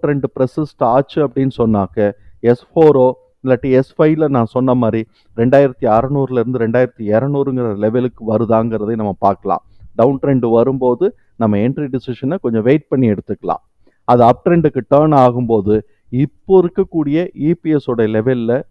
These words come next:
நமக்கு வந்து already நம்ம பொட்டன்ஷியல் பார்த்துருக்குறோம், வாய்ப்புகளை பார்த்துருக்குறோம். ஆர் ஒன் மூணாயிரத்தி எழுநூத்தி எழுபத்தி ஒண்ணுல இருந்து மூணாயிரத்தி எண்ணூத்தி நாற்பத்தி நாலு, ஆர் டூ மூணாயிரத்தி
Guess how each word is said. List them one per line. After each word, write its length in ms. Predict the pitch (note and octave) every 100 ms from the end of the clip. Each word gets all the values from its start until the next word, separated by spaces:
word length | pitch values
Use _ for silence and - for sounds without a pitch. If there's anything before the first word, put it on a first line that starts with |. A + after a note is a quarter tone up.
| _
நமக்கு 340 | A2+ A2 -
வந்து 200 | A2+ A#2
already 380 | A2 A#2 A#2 B2+
நம்ம 180 | A#2 G#2
பொட்டன்ஷியல் 500 | A2+ A2 B2 - A2+ -
பார்த்துருக்குறோம், 560 | G#2+ - G#2+ F#2 F2 - _ _
வாய்ப்புகளை 520 | A2 B2 - A#2+ G#2+ A2+
பார்த்துருக்குறோம். 500 | G2+ A2 G2+ C#3+ F#3 _ _ _
ஆர் 260 | G#2+ A#2+
ஒன் 280 | B2 D3 F#3 - C#3+
மூணாயிரத்தி 400 | C#3+ C3 A#2 A#2+
எழுநூத்தி 380 | A2+ A#2 B2+
எழுபத்தி 460 | A2+ A2 B2+ C3 A#2+ G#2
ஒண்ணுல 160 | A#2 B2
இருந்து 400 | A#2 A#2 A2 A#2+
மூணாயிரத்தி 320 | A2+ G#2 A2+
எண்ணூத்தி 520 | G2+ A2+ A#2+ B2+ - -
நாற்பத்தி 380 | G2+ G#2+ B2 -
நாலு, 360 | G2+ G#2 C#3 F3+ _ _
ஆர் 300 | A2 B2 C3+
டூ 140 | D3 A#2
மூணாயிரத்தி 500 | B2 C#3 C3+ A#2+